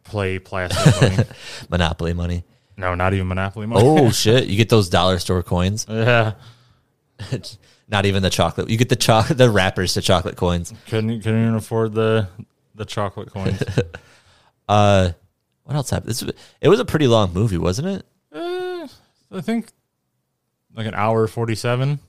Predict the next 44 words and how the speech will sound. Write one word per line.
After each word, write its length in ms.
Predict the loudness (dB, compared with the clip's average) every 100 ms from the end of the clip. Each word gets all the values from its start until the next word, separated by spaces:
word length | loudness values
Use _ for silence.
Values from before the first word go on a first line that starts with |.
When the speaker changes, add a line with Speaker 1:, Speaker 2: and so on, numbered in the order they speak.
| 0
Speaker 2:
Oh, 300 | 2 2 0
so 240 | 0 -2 -2
Speaker 1:
Something 180 | -6
like 120 | -6 -4
that. 220 | -4 -2
Speaker 2:
about 300 | 2 2 2
right. 320 | 0 -2 -2 _ 0
Speaker 1:
But 340 | 2 0 -4 _ -2
definitely 300 | -2 0 -2
a 40 |
good 140 | -4 -2
fucking 300 | -4 -4 -4
movie. 300 | -4 -4 -2
Speaker 2:
Definitely 420 | 4 6 6 6
Speaker 1:
Uh, 40 |
Speaker 2:
a 20 | 4
good 160 | 0
movie. 240 | -2 0 4
Speaker 1:
his 180 | 4 4
friends 640 | 2 4 2 -2 -10 -16 -4
that 220 | 2 4
he 80 | 4
met 160 | 2 0
in 100 | 0
college 320 | 0 2 -2
were 100 | -4
pretty 220 | -4 -4
cool. 280 | -4 -2 4
Speaker 2:
Yeah. 420 | 4 4 2 -2 -8
Speaker 1:
One 240 | 2 4 4
of 80 |
'em 220 | 4 4 4
is 240 | 0 -4
from 380 | -2 2 2 0
The 80 | 0
Runaways, 720 | 0 2 2 2 0 -4 -14 _ _ _ _ _ _ -6
the 380 | -2 0 -2 -6 _ _ _ _ _ _ -20 _ -20 -20 -14
short-lived 920 | -12 -2 -2 0 0 0 -2 -8 -8
Marvel 580 | -4 -2 0 0 -2 -4 -10
series 420 | -12 -6 -2 -2 -2
that 160 | -4
was 160 | -4 -2
on 380 | -2 -2 -4 -8 _ _ _ _
fucking 560 | -12 -8 -6 -6 -8